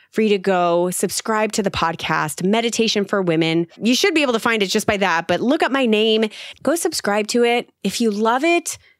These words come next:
I would really appreciate a, an honest review and a, and a rating. And if you love it even more than that, and you feel compelled to share it with somebody, I would really appreciate you doing that. As a matter of fact, as an incentive for doing that, should you want it,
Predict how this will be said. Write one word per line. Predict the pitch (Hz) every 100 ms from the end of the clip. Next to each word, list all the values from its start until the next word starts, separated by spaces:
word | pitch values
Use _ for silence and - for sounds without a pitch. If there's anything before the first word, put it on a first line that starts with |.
| _ -
I |
would | 233 208
really | 226 240
appreciate | 254 - 233 - 240 233
a, | 208 185
an | 185
honest | 165 185 233 -
review | 220 175 175 226
and | 262
a, | 214 -
and | 180
a |
rating. | 170 170 202 302 339 381 -
And | 226
if | 247
you | 277
love | 294 302
it | 330
even | 302 269
more | 269
than | 262 233
that, | 226 269
and | 247
you | 220
feel | - 247
compelled | 233 220 220 226
to |
share | 214 - 175
it | 214
with | 277
somebody, | - 277 277 285 294 285 - -
I | 240
would | 240
really | 220 247 240
appreciate | 214 - 196 175
you | 170
doing | 160 160 151
that. | 147 147 - - _ _
As | 226 226
a |
matter | 262 302 339
of | 311
fact, | 302 269 202 247 -
as | 233 247 247 226
an |
incentive | 220 208 - 480 - 294
for | - 240
doing | 262 415 233
that, | 165 175 269
should | - - 202
you | 180 160
want | 175 151
it, | 185 285